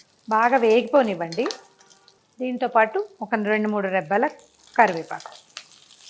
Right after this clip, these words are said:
పచ్చిమిర్చి చిటపట్లాడుతుంది, కరివేపాకు కూడా చిటపట్లాడుతుంది. కొంచెం మరి కాస్త వేగనిస్తే బాగుంటుంది. మన చుడువాకి సరిపడా ఉప్పు, తర్వాత కొంచెం ఎర్ర కారం వేద్దాము.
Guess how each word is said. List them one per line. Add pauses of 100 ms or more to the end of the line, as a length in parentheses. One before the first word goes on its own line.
(420)
పచ్చిమిర్చి
చిటపట్లాడుతుంది,
కరివేపాకు
కూడా (120)
చిటపట్లాడుతుంది. (420)
కొంచెం
మరి
కాస్త
వేగనిస్తే (100)
బాగుంటుంది. (960)
మన (100)
చుడువాకి
సరిపడా (400)
ఉప్పు, (1500)
తర్వాత (300)
కొంచెం (360)
ఎర్ర
కారం
వేద్దాము.